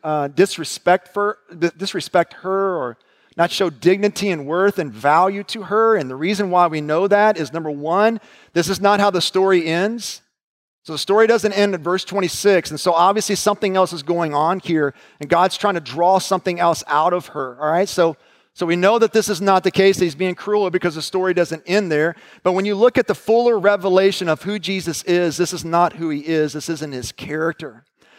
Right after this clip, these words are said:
So something in this dialogue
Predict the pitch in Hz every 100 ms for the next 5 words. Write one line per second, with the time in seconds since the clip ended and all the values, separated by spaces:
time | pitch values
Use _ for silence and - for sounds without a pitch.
0 | _ - 185 - - 247 262 294 269 262
1 | 233 _ _ _ - 220 254 262 254 -
2 | 160 180 190 220 220 190 165 139 127